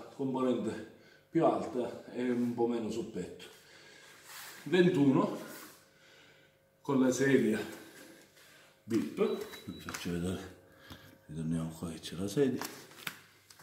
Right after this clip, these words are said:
sperando che non si sfonda, che per ora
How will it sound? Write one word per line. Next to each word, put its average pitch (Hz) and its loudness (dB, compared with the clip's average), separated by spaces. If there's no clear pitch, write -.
sperando 123 2
che 117 2
non 110 0
si 117 -2
sfonda, 123 0
che - 2
per 123 8
ora 127 8